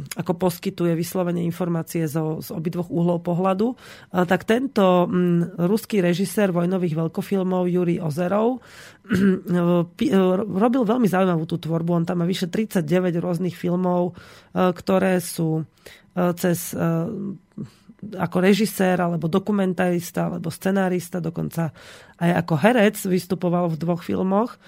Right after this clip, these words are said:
od roku tisíc deväťsto päťdesiat až po rok tisíc deväťsto deväťdesiat päť.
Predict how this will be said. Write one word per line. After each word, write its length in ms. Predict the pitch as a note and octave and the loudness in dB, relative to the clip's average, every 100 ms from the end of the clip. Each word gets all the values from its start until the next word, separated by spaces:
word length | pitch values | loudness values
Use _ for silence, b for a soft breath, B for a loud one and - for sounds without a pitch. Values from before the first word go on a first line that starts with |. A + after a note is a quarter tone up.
| B B | B B
od 160 | F#3 F#3+ | 2 2
roku 240 | F#3+ G3 G3 | 4 2 0
tisíc 320 | - G3+ F3+ | -2 -2 0
deväťsto 400 | F3 F#3+ G3 F#3 | 0 0 0 -4
päťdesiat 560 | E3+ F#3 F#3+ - F#3+ F3+ | -2 -2 -2 0 -2 0
až 320 | F3 E3+ - - | 0 -2 -4 -4
po 240 | F3 F3 | 0 2
rok 240 | F3+ F3 | 2 0
tisíc 280 | - G3+ G3+ | -4 -4 -2
deväťsto 440 | E3 F3 F3+ F3+ F3 | 0 0 -2 -4 -4
deväťdesiat 560 | E3+ F#3 F3+ - G3+ - | -2 -2 -2 -2 -6 -4
päť. 280 | F3 F3 | -6 -6